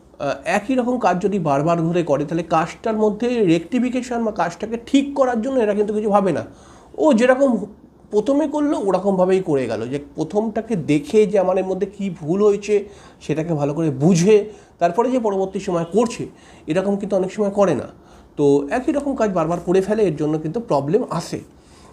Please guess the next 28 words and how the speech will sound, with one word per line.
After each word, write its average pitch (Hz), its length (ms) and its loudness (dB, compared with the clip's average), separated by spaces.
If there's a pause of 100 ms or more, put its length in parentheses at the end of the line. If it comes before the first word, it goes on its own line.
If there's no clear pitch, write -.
এছাড়াও 311 360 4
এগারো 202 260 0
নম্বরে 226 380 2
রয়েছে 208 240 0
সিংহ 202 340 -6
রাশি। 262 280 -2
সিংহ 233 320 -4
রাশির 285 260 -2
মানুষরা, 226 540 0 (480)
উম, 165 60 2
মানুষদের 180 560 2
মধ্যে 233 200 -2
সব 240 200 -4
থেকে 262 240 -4
নেগেটিভিটি 165 520 0
যেটা 139 180 -2
রয়েছে, 131 240 -4
যেটা 170 240 -6
চোখে 220 280 2
পড়ার 170 320 0
মতো 147 180 -2
নেগেটিভিটি, 127 540 -4 (340)
সেটা 165 220 0
হচ্ছে 208 240 0
কি, 294 200 -2 (1600)
সিংহ 226 380 4
রাশির 294 200 2
মানুষরা, 277 640 2